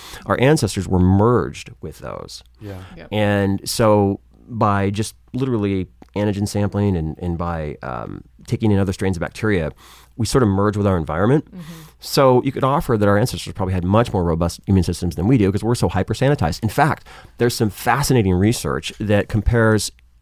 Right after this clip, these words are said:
Speaker 1: the same ethnic populations, one living in Finland where everything's hyper-sanitized and hyper-clean and, you know, the dirt is removed, yeah?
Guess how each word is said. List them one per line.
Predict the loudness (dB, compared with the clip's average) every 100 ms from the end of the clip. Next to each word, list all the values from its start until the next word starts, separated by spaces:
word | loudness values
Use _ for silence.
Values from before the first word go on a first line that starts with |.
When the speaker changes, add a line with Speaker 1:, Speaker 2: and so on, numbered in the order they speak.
| _ -12
Speaker 1:
the | -10
same | -8 -4 0 2 0
ethnic | -2 -6 -8
populations, | -8 -8 -6 -4 -4 -4 -10 -12 -16 -20 -20 -20 -14
one | 0 2 4
living | 4 4 4
in | 2
Finland | 0 0 0 0 -4
where | -4 -4 -4
everything's | -2 -2 -2
hyper-sanitized | -6 -8 -6 -2 -2 -4 -4 -6 -6
and | -8
hyper-clean | -6 -8 -10 -12 -10 -10
and, | -10 -12 -14
you |
know, | -14 -12 -8
the | -8
dirt | -6 -6
is | -6 -6
removed, | -4 -2 -4
yeah? | -6